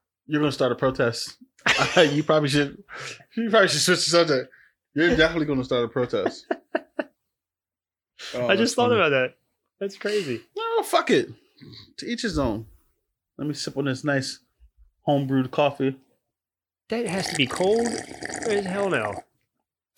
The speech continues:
Speaker 2: <sighs> That's iced
Speaker 1: Mm.
Speaker 2: coffee at this point.
Speaker 1: I like it.
Speaker 2: Because you keep this house
Speaker 1: Mm-hmm.
Speaker 2: at sixty degrees.
Speaker 1: Sixty-five.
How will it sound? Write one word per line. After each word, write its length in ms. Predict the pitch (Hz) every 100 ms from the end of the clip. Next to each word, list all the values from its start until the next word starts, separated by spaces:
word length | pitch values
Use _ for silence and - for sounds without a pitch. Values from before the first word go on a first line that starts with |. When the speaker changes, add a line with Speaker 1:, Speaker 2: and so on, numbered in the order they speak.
| - _
Speaker 2:
<sighs> 1500 | - - - - - - - - _ _ _ _ _ _ _
That's 100 | 175
iced 220 | 123 117
Speaker 1:
Mm. 20 | 110
Speaker 2:
coffee 220 | 160 117
at 60 |
this 100 | 107
point. 260 | - 117 113 - _ _
Speaker 1:
I 60 | 113
like 200 | 135 113
it. 140 | - - -
Speaker 2:
Because 320 | - 143 175 -
you 240 | 151 147 -
keep 180 | 196 185
this 140 | 143
house 400 | 185 185 175 - - _ _ _ _ _ - _ 131
Speaker 1:
Mm-hmm. 260 | 123 135 147 _ _ -
Speaker 2:
at 260 | 123 123 - _ - - _ _ _ _ _ _ _ _
sixty 540 | - - - 180 -
degrees. 420 | 143 135 165 127 110
Speaker 1:
Sixty-five. 920 | - 190 196 165 147 143 107 92 -